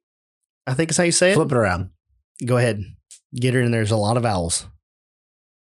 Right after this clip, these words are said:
Speaker 1: Does it look like Linenbrink to you?
Speaker 2: Yeah, that's how I would say it.
Speaker 1: Yeah.
Speaker 2: Linenbrink.
Speaker 1: Yep.
Speaker 2: Yeah.
Speaker 1: So, uh, thank you, Alec, for jumping in. And thank
Speaker 2: Appreciate
Speaker 1: you,
Speaker 2: ya.
Speaker 1: uh,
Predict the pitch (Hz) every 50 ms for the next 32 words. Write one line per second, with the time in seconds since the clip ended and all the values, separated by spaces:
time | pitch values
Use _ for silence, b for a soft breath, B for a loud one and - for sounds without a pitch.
0 | _ _ _ _ _ _ _ _ _ _ _ - 113 113 120 110 117 113 107 113
1 | 120 123 123 123 120 113 131 139 139 - 123 123 127 151 185 180 - _ - 175
2 | 170 147 143 135 - 143 139 135 127 113 - 120 117 131 - _ _ 127 139 139
3 | - - _ _ 127 135 143 139 123 104 104 104 101 101 - - _ _ _ 120
4 | 143 143 - 180 170 151 - - - _ _ _ b b b b b b b b
5 | - - 170 165 156 147 147 143 139 135 131 127 117 98 - _ _ _ - 190
6 | 196 165 175 156 143 156 160 143 131 - - 143 123 139 143 131 131 131 127 123
7 | 120 117 104 - _ _ _ - 143 143 139 - 202 196 196 202 - - 147 -
8 | 156 156 151 147 139 139 139 135 135 131 131 131 127 120 117